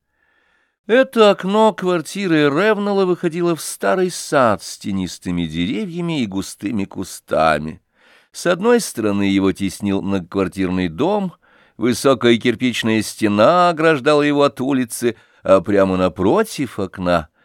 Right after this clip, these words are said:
под завесой летней листвы, прятался старинный особняк, поистине осажденный замок. Вокруг ревел, завывал, визжал город, ломился в его дубовые двери и потрясал над кирпичной стеной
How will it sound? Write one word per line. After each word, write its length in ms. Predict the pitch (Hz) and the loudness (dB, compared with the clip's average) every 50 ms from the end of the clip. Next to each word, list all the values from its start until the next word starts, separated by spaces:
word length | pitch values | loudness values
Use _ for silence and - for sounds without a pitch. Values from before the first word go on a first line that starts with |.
| _ _ _ | _ _ _
под 180 | - 104 95 | 0 0 0
завесой 600 | 85 80 92 107 107 101 95 90 - - 98 92 | 0 0 2 4 4 4 4 2 0 -2 -2 0
летней 500 | 95 104 104 90 80 _ - 98 101 107 | 2 2 2 0 0 _ -6 -4 -2 -2
листвы, 520 | 107 113 113 - - - - 101 95 90 85 | -2 -2 -4 -4 -8 -6 -4 -2 -2 -2 -2
прятался 640 | - - 180 220 233 - 233 226 208 - - 233 | -2 -4 -4 -4 -4 -6 -8 -10 -10 -8 -8 -10
старинный 540 | 220 - - - 220 220 214 208 208 208 202 | -10 -8 -6 -6 -4 -4 -4 -4 -4 -2 -4
особняк, 720 | 202 185 - - 190 175 147 123 113 98 95 - - - _ _ _ _ _ | -4 -4 -4 -6 -8 -6 -4 -2 0 0 -2 -2 -10 -20 _ _ _ _ _
поистине 680 | - 98 90 90 90 90 - - - - 202 214 226 220 | -2 0 0 0 0 -2 -6 -10 -10 -8 -4 -4 -2 -4
осажденный 720 | 208 - - 196 180 156 143 160 135 117 107 101 92 87 | -4 -4 -4 -6 -4 -2 -2 0 0 0 0 -2 -2 -2
замок. 640 | 82 80 87 85 82 82 82 - - - - _ _ _ _ _ _ _ _ _ _ _ _ _ _ _ _ | -2 0 0 0 0 0 -4 -10 -12 -18 -20 _ _ _ _ _ _ _ _ _ _ _ _ _ _ _ _
Вокруг 500 | - 123 180 170 - 220 233 185 - - | 0 0 0 0 0 -2 -2 -2 -4 -6
ревел, 680 | 170 196 190 170 170 180 175 165 151 139 117 98 92 | -6 -2 0 2 2 4 4 4 2 2 2 0 -2
завывал, 800 | 87 80 80 120 151 185 190 180 170 180 180 175 170 156 143 123 | -4 -4 -6 -4 -4 -2 -2 0 2 2 4 4 4 2 2 0
визжал 760 | 104 98 139 180 185 156 120 110 98 87 - 165 190 190 170 156 | 0 -2 -4 -4 -4 -6 -8 -10 -8 -6 -2 -2 0 -2 -2 -4
город, 760 | 139 135 139 147 143 135 127 123 113 107 95 85 - _ _ _ _ _ _ _ - | -6 -4 -4 0 2 2 2 4 2 2 0 -2 -6 _ _ _ _ _ _ _ -2
ломился 640 | 110 131 165 180 180 190 202 208 202 - - - 208 | 2 2 2 2 2 2 0 0 -2 -2 -4 -4 -2
в 20 | |
его 240 | 202 196 202 202 202 | -2 2 2 2 2
дубовые 500 | 175 196 180 196 190 180 180 175 175 170 | 2 0 2 2 4 4 2 2 0 -4
двери 600 | 143 131 143 151 151 147 135 131 123 110 104 107 | -4 -6 -2 2 2 4 4 4 4 2 2 2
и 40 | 104 | 0
потрясал 800 | - - 90 - 104 107 - - - - 107 143 185 208 214 208 | -2 -4 -4 -2 -2 -2 -2 -4 0 2 4 4 6 4 4 2
над 180 | 214 214 185 | 0 -4 -6
кирпичной 600 | - - 208 185 - 196 196 170 - - 170 170 | -8 -10 -10 -10 -10 -10 -10 -8 -8 -6 -6 -6
стеной 460 | 156 - - - 147 151 143 139 120 | -6 -6 -10 -6 -2 0 0 0 0